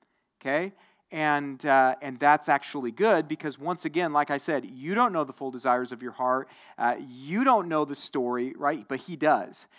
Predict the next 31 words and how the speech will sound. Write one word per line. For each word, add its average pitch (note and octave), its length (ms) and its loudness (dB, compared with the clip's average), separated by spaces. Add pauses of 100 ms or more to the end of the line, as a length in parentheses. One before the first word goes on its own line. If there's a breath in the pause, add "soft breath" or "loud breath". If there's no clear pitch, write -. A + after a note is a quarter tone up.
(140 soft breath)
And C#3+ 140 -12
so D3 140 0
he G#3+ 180 -10
knows G3+ 240 0
exactly D3+ 540 4
what's F3+ 160 -4
gonna E3 120 -2
come E3 200 -2
in D#3+ 80 -6
your D3 100 -2
life. D#3+ 160 6
He - 120 -8
knows F#3 180 0
the - 80 -6
partner F3+ 340 0
you D#3+ 140 -6
need F3 160 -6
to C#3+ 80 -2
have E3 280 6 (220 loud breath)
to - 80 -10
walk C#3+ 340 4
through F3 140 -4
those E3 220 -2
trials. E3+ 500 6 (220 loud breath)
He G3+ 200 -6
knows F#3+ 240 2
the D3+ 120 -4
type, - 600 2
the D#3 120 -6
personality E3+ 800 0
type, A#3 320 4